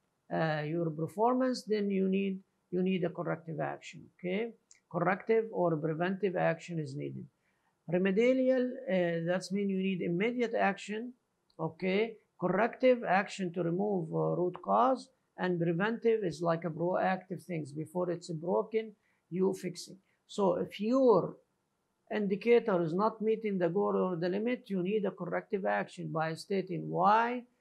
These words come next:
You need to look why we are not meeting. And you need to eliminate or take or reduce that source of, of, of,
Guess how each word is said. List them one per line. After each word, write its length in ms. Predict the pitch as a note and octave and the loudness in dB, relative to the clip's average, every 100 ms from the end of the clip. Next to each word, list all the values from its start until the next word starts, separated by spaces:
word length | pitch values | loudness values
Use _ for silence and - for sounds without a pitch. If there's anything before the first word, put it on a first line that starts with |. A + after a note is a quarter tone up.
| _ - | _ -2
You 100 | F3+ | 2
need 260 | A3 A3+ | 2 0
to 60 | G3 | -2
look 260 | F3 G#3+ - | 0 0 -2
why 600 | D#3+ F3+ G#3+ A3+ A#3 A#3 | -2 2 4 4 2 -2
we 180 | G3+ F#3+ | 0 0
are 260 | F#3 G3 F#3 | 4 4 4
not 280 | F#3 F3+ F#3 | 0 -4 -4
meeting. 380 | F3 E3 D3+ C#3+ _ _ _ - | -4 -4 -10 -16 _ _ _ -8
And 180 | F#3 F#3 | -2 0
you 140 | G3 | 2
need 260 | A3+ A#3+ - | 0 -2 0
to 160 | F#3+ | 2
eliminate 640 | F3+ F#3 F#3 G#3 A#3+ C4 - _ _ _ _ | 4 2 2 2 4 2 -2 _ _ _ _
or 320 | G3 F3 E3+ - - | 0 2 2 -4 6
take 400 | A#3+ B3 B3 - - _ _ | 10 10 8 2 -14 _ _
or 220 | - F3+ F#3 | 2 4 4
reduce 720 | F3+ D#3 G#3 B3 B3+ B3+ G3 F#3 | 2 2 0 4 4 2 -2 0
that 240 | G3 F#3+ | 2 2
source 600 | - G#3+ A#3 B3 A#3 - G3+ | -4 0 2 2 0 -6 0
of, 420 | G3+ A#3+ C4 A3 - _ _ _ _ _ _ _ _ _ _ - - | 6 6 6 0 -16 _ _ _ _ _ _ _ _ _ _ -20 -2
of, 480 | F#3 F#3 G3 F3 E3+ | 2 2 2 0 0
of, 260 | - E3+ | 0 0